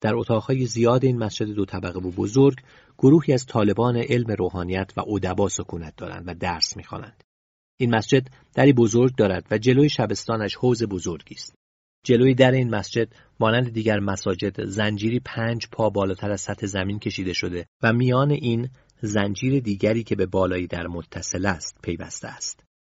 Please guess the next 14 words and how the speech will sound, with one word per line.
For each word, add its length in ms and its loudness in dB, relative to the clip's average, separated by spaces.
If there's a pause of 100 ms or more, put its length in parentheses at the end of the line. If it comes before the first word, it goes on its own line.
(360)
فایدهٔ 500 4
این 180 0
زنجیرها 580 -4
این 180 -2
است 260 -6
که 80 -2
مانع 420 0
ورود 320 -4
چهار 400 -4
پایان 340 -6 (400)
به 100 0
درون 320 -4
مسجد 440 -8
می‌شود، 400 -12